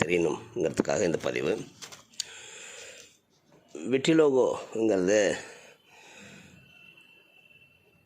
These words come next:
அதாவது, தன்னுடல் தாக்க நிலையாகும். அதாவது, ஆட்டோ இம்யூன் சிஸ்டம்னு சொல்லலாமா, இது இங்கிலீஷ்ல இருக்கலாம்.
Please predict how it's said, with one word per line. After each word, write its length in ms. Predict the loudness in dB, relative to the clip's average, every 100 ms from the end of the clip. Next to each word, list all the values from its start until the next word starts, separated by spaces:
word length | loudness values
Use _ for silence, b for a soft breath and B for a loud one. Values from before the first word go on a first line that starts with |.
| _ _ _ _ _ _
அதாவது, 360 | 0 2 0 0
தன்னுடல் 540 | 2 4 6 4 2
தாக்க 340 | 2 0 2 2
நிலையாகும். 640 | 4 4 4 2 -2 -2
அதாவது, 680 | 0 0 2 2 2 0 -4 B B B B B B B B B B B B B -20 _
ஆட்டோ 260 | -2 2 4
இம்யூன் 340 | 4 4 4 2
சிஸ்டம்னு 300 | -2 -2 -2 0
சொல்லலாமா, 420 | 0 2 2 0
இது 120 | 2 2
இங்கிலீஷ்ல 480 | 2 0 0 -2 -2 -6 B B B _ _
இருக்கலாம். 400 | -6 -4 -2 -4